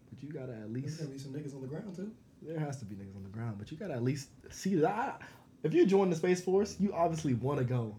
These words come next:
Speaker 1: in space.
Speaker 2: That's not true. 'Cause if you join the Navy, that doesn't mean you wanna go to sea.
Speaker 1: Yeah, you're right, you're right. I ain't joining to go to sea. You right, you right. Okay, touche. But me personally, if I join the Space Force,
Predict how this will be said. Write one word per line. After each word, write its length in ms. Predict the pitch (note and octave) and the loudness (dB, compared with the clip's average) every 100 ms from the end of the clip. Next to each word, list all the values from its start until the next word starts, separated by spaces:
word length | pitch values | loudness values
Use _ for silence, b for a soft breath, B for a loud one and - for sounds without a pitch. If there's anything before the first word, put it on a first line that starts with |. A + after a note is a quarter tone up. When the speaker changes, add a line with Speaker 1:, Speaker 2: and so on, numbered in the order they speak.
| B2 | -2
Speaker 1:
in 140 | B2+ | -2
space. 420 | A#2 A#2+ G#2 G2 - | -2 -6 -8 -10 -8
Speaker 2:
That's 240 | D#3 D#3+ | -6 -4
not 140 | E3+ C3 | -4 -4
true. 260 | F#3 F3 - - - - - - - - - | -6 -6 -14 -20 -20 -20 -20 -20 -20 -20 -10
'Cause 160 | C#3+ C#3+ | -6 -6
if 120 | C#3+ | -4
you 60 | D3+ | -4
join 260 | D3 D3+ | -2 -2
the 60 | C3+ C3 | -2 -4
Navy, 200 | G#3+ D3+ | -2 -4
that 180 | C#3 C3 | -4 -6
doesn't 220 | C3+ C3 | -6 -6
mean 140 | C3 | -4
you 100 | B2+ | -4
wanna 140 | B2+ B2+ | -4 -6
go 100 | B2+ | -6
to 60 | |
sea. 260 | A#2+ F#3 G3 - - - B B B B - - - - - - - - - B3+ | -6 -8 -8 -12 -20 -20 B B B B -20 -20 -20 -20 -20 -20 -20 -20 -16 -4
Speaker 1:
Yeah, 280 | A#3 A3 | -2 0
you're 180 | A3+ G3+ | -2 -2
right, 200 | G#2 G#2+ E3 | -4 -8 -8
you're 120 | E3 | -8
right. 160 | F#2 F#2 | -8 -4
I 60 | B2 | -2
ain't 120 | A2+ | -2
joining 200 | G2 F#2+ | -4 -12
to 40 | F#2+ | -12
go 100 | F#2+ | -12
to 60 | |
sea. 200 | - - - C3 | -14 -14 -14 -10
You 180 | F#3+ C4+ | -8 -4
right, 200 | C#4 D4+ | -4 -6
you 320 | D#4 C4 D#4 C#4+ | -8 -12 -12 -12
right. 100 | D4 | -14
Okay, 360 | - F#3+ A3 A3+ - | -8 -6 -6 -10 -16
touche. 460 | - F#3 - E3 F3+ - - - - - | -10 -8 -4 -4 -6 -14 -20 -20 -18 -6
But 300 | C3 C3 B2+ - B B B B - - - - | -2 0 -2 -8 B B B B -20 -20 -20 -6
me 220 | B2+ E3 | 0 2
personally, 400 | D3 C#3 C3 A2 | 4 2 2 0
if 60 | G#2+ | 0
I 120 | B2+ | 0
join 200 | A#2+ A#2 | 2 -2
the 40 | G#2+ | -4
Space 280 | - A#2+ - | -4 -4 -4
Force, 180 | - | -18